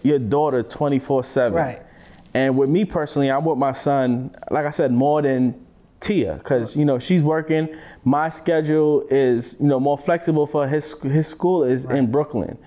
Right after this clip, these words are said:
Speaker 1: So I take him to school in the morning. You know, she gets up, she get him ready for me and everything while I shower and get ready. I take him to school, and then he's in school for majority of the day. I'll pick him up and then take him home until Tia gets home. She'll probably get home seven, eight,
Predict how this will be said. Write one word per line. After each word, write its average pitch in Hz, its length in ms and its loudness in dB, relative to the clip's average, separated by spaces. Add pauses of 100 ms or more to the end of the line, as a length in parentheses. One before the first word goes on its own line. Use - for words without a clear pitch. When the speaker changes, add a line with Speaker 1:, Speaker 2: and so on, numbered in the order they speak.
(320)
Speaker 1:
So 143 160 0
I 131 80 2
take 175 260 -2
him 185 100 2
to 175 60 2
school 156 300 0
in 143 60 4
the 135 60 4
morning. 127 340 2
You - 400 -12
know, 143 80 2
she 240 200 0
gets 226 240 2
up, 196 140 0
she 202 140 -2
get 190 160 2
him 202 120 0
ready 160 380 0 (120)
for - 140 -2
me 143 180 4
and 135 100 4
everything 135 300 2
while 127 140 2
I 135 60 0
shower 135 320 -2
and 120 80 -2
get 120 80 2
ready. 117 400 0 (340)
I 143 160 -2
take 160 240 -4
him 143 140 2
to 131 80 2
school, 117 560 0 (380)
and 117 140 2
then 123 100 2
he's 156 180 4
in 151 80 2
school 147 260 0
for 143 140 -4
majority 135 400 2
of 131 60 0
the 131 40 4
day. 123 380 0 (100)
I'll 151 180 0
pick 160 220 -4
him 143 140 2
up 139 160 0
and 127 120 4
then 120 120 2
take 139 340 -2
him 135 180 0
home 131 520 0 (460)
until 117 360 0
Tia 165 320 0
gets 110 200 -2
home. 101 420 -4
She'll 131 220 -2
probably 127 260 -2
get 123 160 0
home 123 320 0
seven, 127 360 -2
eight, 123 340 2